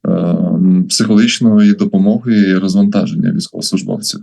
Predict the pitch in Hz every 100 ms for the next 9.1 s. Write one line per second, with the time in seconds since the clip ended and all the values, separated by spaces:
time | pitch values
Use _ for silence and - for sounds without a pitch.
0 | - _ _ _ _ _ - 113 - 90
1 | - 101 104 104 104 95 92 95 104 135
2 | 151 139 - 101 95 92 101 101 - 92
3 | 90 82 95 92 90 92 92 92 104 117
4 | 120 - - 127 117 107 104 92 98 95
5 | 95 90 92 92 92 95 113 120 - 123
6 | 120 117 104 104 92 - 120 104 117 117
7 | 104 104 90 82 - - - _ _ _
8 | _ _ - - 101 - 92 - - -
9 | -